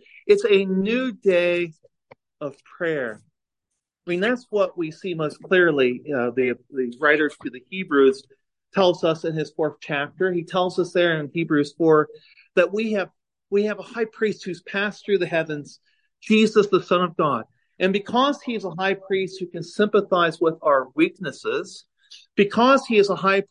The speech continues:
priest, uh, who in every respect has been tempted as we are yet without sin, the writer of Hebrews tells us we can draw near.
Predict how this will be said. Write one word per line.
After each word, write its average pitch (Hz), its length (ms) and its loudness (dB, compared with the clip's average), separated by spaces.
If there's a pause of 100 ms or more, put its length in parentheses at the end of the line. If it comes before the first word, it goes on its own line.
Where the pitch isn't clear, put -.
priest, 190 540 -4
uh, 139 160 -6
who 170 160 2
in 160 160 -6
every 185 260 -2
respect 170 440 -8
has 151 300 -8
been 143 180 -10 (100)
tempted 175 360 0 (500)
as 165 180 0
we 180 160 4
are 160 220 2
yet 170 320 0
without 175 560 -4
sin, 156 720 -6 (800)
the 170 80 2
writer 226 300 2
of 202 80 -12
Hebrews 226 440 -10
tells 185 220 -6
us 175 200 -4
we 285 180 2
can 208 260 -4
draw 220 300 2
near. 175 440 -2